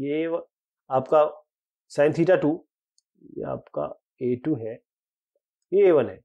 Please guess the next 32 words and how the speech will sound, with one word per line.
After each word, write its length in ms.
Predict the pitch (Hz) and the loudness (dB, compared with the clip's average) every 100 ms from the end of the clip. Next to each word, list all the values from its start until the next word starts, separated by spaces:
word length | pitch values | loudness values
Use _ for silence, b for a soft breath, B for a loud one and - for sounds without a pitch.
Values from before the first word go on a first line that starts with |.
| _ _ _ _ _ - | _ _ _ _ _ -4
तो 100 | 147 | 0
क्योंकि 320 | 170 156 220 | 0 2 -2
sin 420 | - 143 147 185 - _ _ _ | 0 2 2 2 -4 _ _ _
theta 400 | - 160 147 208 208 - _ | -6 -4 2 2 2 -4 _
टू 400 | 233 262 175 156 - _ _ | 0 4 2 0 -10 _ _
sin 200 | 147 151 | 0 0
theta 240 | 165 214 226 | 2 4 4
वन 120 | 170 | 4
से 100 | 151 | 2
बड़ा 220 | 123 113 | 0 -2
है, 200 | 107 131 | -2 -6
तो 220 | 156 170 - | -4 -6 -2
ए 120 | 165 | 0
टू 160 | 170 208 | 2 4
बड़ा 140 | 190 | 6
हो 60 | 190 | 6
जाएगा 200 | 190 190 | 6 4
ए 100 | 185 | 4
वन 160 | 185 185 | 2 -4
से। 140 | 233 262 _ _ _ _ _ _ _ _ _ _ 143 | -8 -12 _ _ _ _ _ _ _ _ _ _ -2
इनिशियल 340 | 190 202 220 | 0 0 2
वेलोसिटी 380 | 202 190 175 202 | 4 4 4 4
आपकी 240 | 185 196 | 4 0
ज़ीरो 240 | 180 147 113 | -2 0 -2
है, 100 | 98 | -6
इनिशियल 360 | - 135 139 160 | -6 -6 -4 -2
वेलोसिटी 300 | 160 160 170 | -2 -2 -4
ज़ीरो 220 | 135 143 | 0 -2
से 140 | 139 117 - _ 120 107 | -2 -8 -12 _ -20 -16
भेजा 220 | 107 117 113 | -8 -4 -4
गया 160 | 120 | -4
है, 160 | 143 | -4